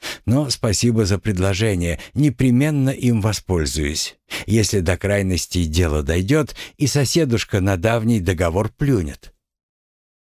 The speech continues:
«Уж поверь, так и случится», похлопала меня по плечу ведьма и нырнула в черный кожаный салон машины. Ехали мы не сильно долго,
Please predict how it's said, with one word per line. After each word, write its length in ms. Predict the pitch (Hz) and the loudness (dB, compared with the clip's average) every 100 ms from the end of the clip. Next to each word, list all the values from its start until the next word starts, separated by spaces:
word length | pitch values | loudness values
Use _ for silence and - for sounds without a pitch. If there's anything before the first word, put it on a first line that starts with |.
| - - - | -14 -14 -4
«Уж 180 | 131 - | -4 0
поверь, 360 | 131 131 143 - | 0 2 0 0
так 240 | 131 - | -4 -2
и 40 | |
случится», 880 | 127 - 120 - 92 87 - 104 95 _ _ _ - - | -4 0 0 0 -2 -2 -4 -2 -2 _ _ _ -16 -4
похлопала 580 | 87 80 85 78 85 85 | -2 0 0 0 0 0
меня 300 | 85 82 78 | 2 2 0
по 120 | 82 | -2
плечу 360 | - 80 - 90 | -2 -4 0 0
ведьма 400 | 120 156 127 139 | 2 0 0 0
и 200 | 131 123 | 2 4
нырнула 640 | 117 110 127 156 143 - _ | 4 2 2 2 2 -2 _
в 140 | - | -8
черный 480 | - 127 135 113 110 | -2 0 0 0 -2
кожаный 500 | - 98 87 87 87 | 0 -2 0 0 0
салон 440 | - 85 82 85 | 0 -2 -2 -2
машины. 500 | 82 76 - 71 62 - _ _ _ _ _ _ _ _ - - - | -2 -2 -2 -4 -10 -18 _ _ _ _ _ _ _ _ -10 -10 -6
Ехали 420 | 135 160 - 147 143 | -2 0 0 0 2
мы 140 | 143 | 2
не 140 | 143 | 0
сильно 400 | 127 160 135 135 | 0 0 0 0
долго, 460 | 101 82 76 78 | 0 -2 -2 -4